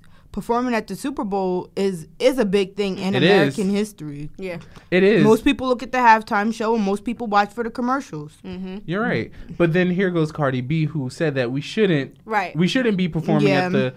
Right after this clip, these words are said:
Speaker 2: Super Bowl, but yet here she is with a Pepsi commercial for the Super Bowl. So I was very, very
Speaker 1: But
Speaker 3: Mm-hmm.
Speaker 1: I think
Speaker 2: confused.
Speaker 1: that's different.
Speaker 2: You think that's
Speaker 1: I
Speaker 2: different?
Speaker 1: honestly think it's different.
Speaker 2: Why?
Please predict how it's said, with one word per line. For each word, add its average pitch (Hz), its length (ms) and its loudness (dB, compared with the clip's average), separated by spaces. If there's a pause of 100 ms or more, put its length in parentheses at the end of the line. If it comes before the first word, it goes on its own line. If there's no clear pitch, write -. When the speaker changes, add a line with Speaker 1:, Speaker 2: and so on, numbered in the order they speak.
(160)
Speaker 2:
Super 175 240 -2
Bowl, 147 240 2
but 131 160 -2
yet 151 240 2
here 160 160 2
she 160 180 -2
is 139 100 0
with 131 140 -2
a 120 40 -4
Pepsi 147 360 -6
commercial 120 420 -4
for 120 160 -6
the 110 120 -8
Super 113 240 -8
Bowl. 98 260 -6
So 104 220 -4
I 120 140 2
was 156 200 6
very, 180 400 8
very 147 400 4
Speaker 1:
But 254 220 6
Speaker 3:
Mm-hmm. 202 340 -6
Speaker 1:
I 294 80 12
think 415 200 8
Speaker 2:
confused. 247 80 4
Speaker 1:
that's 285 220 10
different. 190 540 4 (160)
Speaker 2:
You 160 80 0
think 165 160 0
that's 160 140 4
Speaker 1:
I 247 80 12
Speaker 2:
different? 214 180 10
Speaker 1:
honestly 262 400 6
think 226 240 0
it's 196 180 -2
different. 165 360 0
Speaker 2:
Why? 110 360 -4